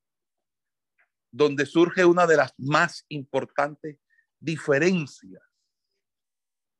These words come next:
entre la nefesh hebrea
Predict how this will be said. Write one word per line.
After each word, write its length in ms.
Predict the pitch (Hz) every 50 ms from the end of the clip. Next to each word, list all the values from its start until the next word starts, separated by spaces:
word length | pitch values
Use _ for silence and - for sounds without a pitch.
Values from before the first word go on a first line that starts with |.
| _ _ _ _ _ _ _ _ _ _ _ _ _ _ _ _
entre 840 | 135 139 139 131 - - 139 135 135 131 127 - 120 113 113 - _ _ _ _ _ _ _ _ _ _ _ _ _ _ _ _ _ _ _ _ _ _ _ _ _ _ _
la 640 | - 135 147 147 147 143 139 139 135 131 127 113 - _ _ _ _ _ _ _ _ _ _ _ _ _ _ _ _
nefesh 760 | - 131 139 143 131 - - - 196 190 190 - - - - _
hebrea 560 | 156 147 131 147 160 151 123 101 104 92 -